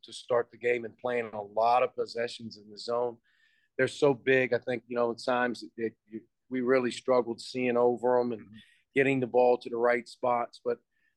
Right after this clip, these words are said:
Speaker 1: you know, there's two sides of the ball, as you know. Defensively, we kinda just kept staying with it. Our post trap,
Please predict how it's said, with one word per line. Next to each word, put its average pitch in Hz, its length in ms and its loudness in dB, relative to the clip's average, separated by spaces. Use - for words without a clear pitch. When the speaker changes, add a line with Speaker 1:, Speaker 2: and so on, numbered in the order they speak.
Speaker 1:
you 175 80 2
know, 160 60 6
there's 147 120 0
two 165 160 0
sides 139 400 2
of 127 80 -6
the 117 60 -6
ball, 123 360 0
as 117 120 -12
you 127 80 -8
know. 113 220 -4
Defensively, 123 600 -2
we 117 120 -8
kinda 120 240 -2
just 117 360 -8
kept - 200 0
staying 123 360 0
with 123 220 0
it. 123 160 -2
Our 110 180 -2
post - 280 0
trap, 123 240 2